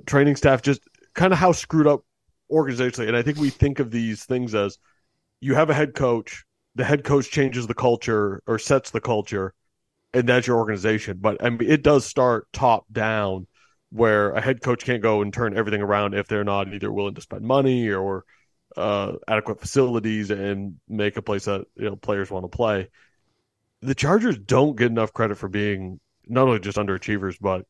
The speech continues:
kind of a horrendous franchise, as I just thought of the name Ben Johnson. I mean, couldn't you see offensive coordinator Ben Johnson of the Detroit Lions goes to the Chargers? I mean, on paper, offensive mind, Justin Herbert,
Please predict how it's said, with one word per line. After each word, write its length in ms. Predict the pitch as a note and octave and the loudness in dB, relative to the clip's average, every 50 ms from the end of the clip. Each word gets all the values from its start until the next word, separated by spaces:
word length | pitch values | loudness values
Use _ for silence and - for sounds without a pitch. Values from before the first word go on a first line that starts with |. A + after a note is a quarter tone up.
| _ | _
kind 180 | - - A2 G#2 | -8 -6 -4 -4
of 80 | G#2 G2 | -2 -2
a 220 | G2 F#2+ F#2+ F#2+ - _ | -2 -2 -2 -4 -8 _
horrendous 400 | - G#2+ G2+ G2+ G#2+ G#2 F#2+ G2 | -10 -6 -2 -2 0 0 -2 -4
franchise, 540 | - - G#2+ G#2+ A2+ A2 - G2+ F#2+ F#2+ E2+ | -6 -4 -4 -4 -4 -4 -4 -4 -4 -4 -4
as 160 | F2 G#2 G#2 | -4 -2 0
I 80 | G#2+ G#2 | 0 0
just 220 | F#2+ G2+ A2 G2+ - | 0 0 -4 -4 0
thought 240 | A#2 A2 A2 G#2 G2 | 2 2 2 2 0
of 160 | G2+ F#2 - _ _ - | -2 -4 -6 _ _ -8
the 100 | - A2+ | -6 -4
name 200 | G2+ A2 G#2+ G2+ | -2 -2 -2 -2
Ben 220 | F#2+ G#2 G2+ G2 G2 | 0 0 0 0 0
Johnson. 540 | - G2+ G2 A2 A#2+ A2 - G2+ F#2+ F2+ - _ _ _ _ _ _ _ _ _ _ _ _ - | 0 0 2 2 0 0 -4 -6 -8 -8 -10 _ _ _ _ _ _ _ _ _ _ _ _ -2
I 60 | C#3 | 0
mean, 120 | C3+ B2 | 0 0
couldn't 260 | - - E3 G3+ G3+ - | 2 4 2 4 4 2
you 100 | G#3+ D3+ | 0 -2
see 420 | - - B2 B2 C3+ D3 D3 - - - | -2 -2 0 0 0 0 -2 -4 -4 0
offensive 540 | G#2+ A2 B2 B2+ D3+ C#3+ C3 - C#3 C3 - | 2 2 4 4 2 0 0 -2 -4 -4 0
coordinator 400 | - C3+ B2 A2+ G#2+ G2+ F#2+ G2 | 0 2 2 4 2 2 0 0
Ben 260 | F2+ G2 A2 A2+ C3+ | 0 2 2 2 4
Johnson 380 | C3 B2+ A#2 A#2 G#2+ - G#2+ G#2 | 4 4 4 4 0 -2 -6 -6
of 80 | G#2 | -6
the 80 | F#2+ G2 | -6 -8
Detroit 380 | F#2 G2 F#2+ - A#2 B2+ C#3+ | -8 -8 -2 2 4 4 4
Lions 540 | C#3 D3 D3 C#3 B2 A2 G#2 G2+ G2 - - _ _ _ _ _ _ _ _ _ _ _ _ _ _ _ _ _ _ - | 6 6 6 6 4 2 0 -2 -4 -10 -16 _ _ _ _ _ _ _ _ _ _ _ _ _ _ _ _ _ _ -4
goes 260 | - G#2+ G#2+ A2 B2 - | 0 2 2 2 0 0
to 100 | - C#3 | -4 -4
the 100 | - - | -4 -4
Chargers? 640 | - - F#2 F#2+ A2 B2 D3+ F#3+ G3 - - - _ _ _ _ _ _ _ _ _ _ _ - | -6 -4 -2 -2 0 0 -2 -2 -4 -4 -8 -18 _ _ _ _ _ _ _ _ _ _ _ -2
I 120 | - A2+ | 0 2
mean, 160 | B2 B2+ B2+ C3 | 4 6 6 6
on 140 | C#3+ D#3 D#3 | 6 6 6
paper, 520 | - G#3 C4 D4 - - C#3+ A#2 A#2 - _ _ _ _ _ _ _ _ _ _ _ _ _ - | 6 6 6 6 4 4 2 2 2 -2 _ _ _ _ _ _ _ _ _ _ _ _ _ -6
offensive 420 | A2+ A2 G2+ A#2 A#2 - G#2+ F#2+ | -4 -4 -4 -4 -4 -6 -4 0
mind, 500 | G#2+ D3 E3+ F3 E3+ E3+ E3+ E3 E3 D#3+ - | 2 6 6 8 8 6 6 4 2 0 -2
Justin 320 | A2+ G#2 - - - G2 | -6 -6 -8 -10 -16 -10
Herbert, 760 | - - D#3 F3 F3 E3 D#3+ E3 E3 D#3+ D#3 D#3 D3+ C#3+ - | -2 2 4 4 4 4 4 6 6 6 6 4 2 0 -4